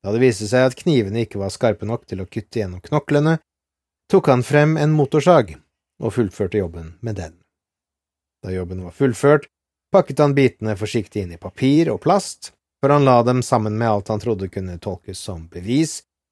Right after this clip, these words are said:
i grønne søppelsekker. Den påfølgende mandagen bar han nonchalant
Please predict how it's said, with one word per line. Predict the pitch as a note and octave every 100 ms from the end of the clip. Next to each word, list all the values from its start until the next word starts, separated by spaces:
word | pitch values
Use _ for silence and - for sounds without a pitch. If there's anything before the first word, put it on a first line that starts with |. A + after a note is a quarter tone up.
| _
i | -
grønne | A2 B2+ F#2+
søppelsekker. | F2+ A2 - E2 - _ _ _ _ _ _ _ _ -
Den | F#2+
påfølgende | - F#2 - F#2 F2 F2 E2+ F2+ F#2 _ -
mandagen | G#2 C#3 D#3+ D#3+ F3+ F#3 E3
bar | A2 F#2+
han | F#2+ F#2+
nonchalant | F#2+ F2+ - G#2 A2+ C3+ C#3